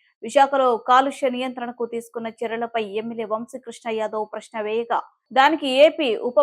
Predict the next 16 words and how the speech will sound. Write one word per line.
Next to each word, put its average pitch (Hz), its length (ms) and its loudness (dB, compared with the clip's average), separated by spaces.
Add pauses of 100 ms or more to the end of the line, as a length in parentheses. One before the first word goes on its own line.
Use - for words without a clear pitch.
ముఖ్యమంత్రి 285 440 -2
కొణిదెల 269 380 0
పవన్ 269 400 0
కళ్యాణ్ 262 340 -4
సమాధానం 269 480 -2
ఇస్తూ, - 300 -2 (420)
ధూళి 294 260 0 (100)
కణాల 269 260 0 (140)
పొల్యూషన్ 254 580 -4
ఎక్కువగా 247 400 -4
ఉందన్నారు. 214 400 -10 (180)
పొల్యూషన్ 240 500 -8
తగ్గించడమే 226 520 -6 (100)
కాకుండా 233 400 0
త్వరలోనే 240 640 -2 (180)
పొల్యూషన్ 233 460 -8